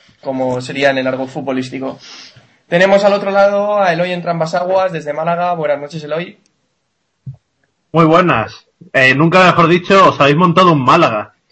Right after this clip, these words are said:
Speaker 2: A golpe
Speaker 1: Sí.
Speaker 2: de talonario.
Speaker 1: Es que el jeque, este, este jeque, el Samu F uno, este, ha puesto ahí en la pasta, ¿eh?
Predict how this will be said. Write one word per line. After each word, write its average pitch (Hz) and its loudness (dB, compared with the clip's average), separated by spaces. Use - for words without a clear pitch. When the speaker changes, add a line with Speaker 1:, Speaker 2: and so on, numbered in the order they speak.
Speaker 2:
A 117 -4
golpe 156 4
Speaker 1:
Sí. 170 4
Speaker 2:
de 160 2
talonario. 135 0
Speaker 1:
Es - -8
que 147 -2
el 135 -2
jeque, 147 -4
este, 147 -4
este 151 -8
jeque, 156 -10
el 143 -12
Samu 151 -10
F 147 -12
uno, 147 -8
este, 151 -10
ha 143 -6
puesto 135 -10
ahí 131 -6
en 127 -8
la 127 -6
pasta, - -10
¿eh? 175 -14